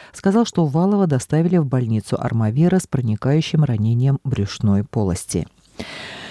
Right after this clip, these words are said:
Совет Европейского Союза продлил санкции в отношении аннексированных Россией Крыма и Севастополя на один год до двадцать третьего июня две тысячи девятнадцатого года.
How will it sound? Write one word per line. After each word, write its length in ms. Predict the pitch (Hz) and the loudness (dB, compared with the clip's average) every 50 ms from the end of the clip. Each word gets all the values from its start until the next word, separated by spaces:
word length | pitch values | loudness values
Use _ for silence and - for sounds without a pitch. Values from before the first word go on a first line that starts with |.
| - - - | -18 -10 -6
Совет 300 | - - 226 240 240 - | -2 -2 0 -2 -2 -2
Европейского 480 | 233 220 220 208 - 214 202 - - 208 | -2 0 0 2 2 0 0 2 0 0
Союза 480 | 196 - 214 208 196 185 170 147 165 151 | 0 2 4 4 4 4 4 2 2 2
продлил 340 | 165 160 160 151 156 151 | 2 2 2 2 2 0
санкции 460 | 143 - - 185 202 202 196 - 208 196 | 0 2 2 4 4 4 2 2 2 2
в 80 | 175 | 2
отношении 640 | 170 - 156 151 143 - - 156 147 143 143 147 139 | 2 2 2 2 0 0 0 2 2 4 4 2 2
аннексированных 760 | - 139 139 139 - - - 147 139 131 131 127 131 127 - - | 2 2 2 2 0 0 0 0 2 2 2 2 2 0 0 0
Россией 460 | - 123 120 - - - 180 190 190 | -2 -2 -2 -2 0 2 2 2 2
Крыма 400 | - - 175 185 196 196 202 202 | 2 0 0 2 4 4 4 4
и 20 | 202 | 2
Севастополя 800 | - - 185 185 180 - - - 165 165 156 - 151 151 147 143 | 2 0 0 0 -2 -4 -4 -2 -2 -2 0 0 0 0 2 2
на 220 | 143 139 139 135 | 2 2 2 2
один 400 | 135 135 127 151 180 190 185 165 | 0 2 2 4 4 4 4 4
год 260 | 135 127 131 127 127 | 2 0 0 -2 -2
до 160 | 120 127 123 | -2 -2 -2
двадцать 480 | 120 113 117 131 131 123 - - 117 - | -2 -2 -2 -2 -2 0 -2 -2 -4 -2
третьего 420 | - 123 120 113 - - 117 113 | 0 0 0 -2 -2 -2 -2 0
июня 440 | 107 104 104 107 139 156 165 180 185 | 0 0 0 0 2 4 4 4 4
две 180 | 175 151 127 113 | 4 2 0 -2
тысячи 460 | - - 147 170 - - 170 - 175 | -2 -2 -2 -2 0 -2 -2 -2 -2
девятнадцатого 800 | 143 127 117 120 - 120 110 117 - - 123 113 - 120 120 127 | 0 0 -2 -2 0 -2 -2 -2 -2 -2 -4 -2 0 0 0 0
года. 340 | 131 131 123 113 117 110 | 0 0 0 2 0 0